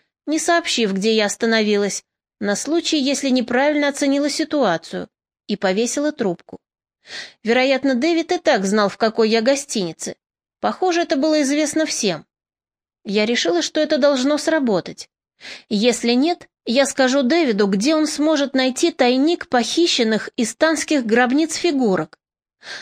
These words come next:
Находясь под защитой лжи, которую придумала сама, чтобы оградиться от реальности, в частности, от произошедших убийств, я снова вышла на улицу. Я двинулась в западном направлении по Дундадзе,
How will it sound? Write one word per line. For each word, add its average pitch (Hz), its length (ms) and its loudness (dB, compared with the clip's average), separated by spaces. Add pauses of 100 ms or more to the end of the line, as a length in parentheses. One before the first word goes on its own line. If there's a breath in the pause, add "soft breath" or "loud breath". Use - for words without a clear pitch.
(180 loud breath)
Находясь 240 520 2
под 214 160 0
защитой 233 500 0
лжи, 240 320 2
которую 214 440 2
придумала 226 540 2
сама, 226 480 0 (240)
чтобы 214 340 0
оградиться 240 640 2
от 233 100 -2
реальности, 202 640 -2 (380)
в - 100 -20
частности, 294 540 0
от - 120 0
произошедших 262 800 0
убийств, 214 540 -2 (320)
я 190 180 0
снова 320 380 0
вышла 285 360 0
на 285 160 0
улицу. 180 440 -4 (840 loud breath)
Я 294 260 0
двинулась 311 480 0
в 214 80 0
западном 247 540 2
направлении 233 680 0
по 240 220 0
Дундадзе, 254 840 0